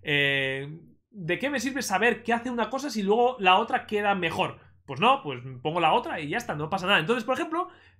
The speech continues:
el overlay, fijaros qué guapo queda. Voy a mover la imagen. Fijaros que la imagen está debajo. No sé si lo apreciáis, vamos a acercar un poco más, está abajo. Pero ahora se, se está fusionando, ¿lo veis? Y ahora mismo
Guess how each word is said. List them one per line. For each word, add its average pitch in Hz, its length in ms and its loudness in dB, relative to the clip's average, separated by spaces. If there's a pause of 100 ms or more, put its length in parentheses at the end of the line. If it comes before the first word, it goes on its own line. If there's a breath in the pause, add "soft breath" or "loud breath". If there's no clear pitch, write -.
el 175 180 4
overlay, 285 360 2
fijaros 220 340 -4
qué 233 100 -6
guapo 202 300 -2
queda. 262 320 0 (220 soft breath)
Voy 165 120 0
a 190 60 0
mover 190 180 2
la 170 100 2
imagen. 254 420 0 (280 soft breath)
Fijaros 294 380 2
que 262 100 -2
la 190 80 4
imagen 269 300 2
está 262 160 0
debajo. 220 520 4 (200)
No 160 120 -10
sé 208 120 -6
si 214 120 -2
lo 185 100 2
apreciáis, 202 460 -2
vamos 175 200 -4
a 175 80 -2
acercar 170 260 -6
un 165 100 -4
poco 165 140 -4
más, 202 160 2
está - 160 2
abajo. 269 360 2 (340 loud breath)
Pero 330 420 0 (160)
ahora 226 220 2
se, - 320 -14
se - 140 -8
está 285 160 -4
fusionando, 190 840 -4
¿lo 139 100 -4
veis? 277 440 -2 (380 soft breath)
Y 165 140 2
ahora 294 200 4
mismo 311 480 -4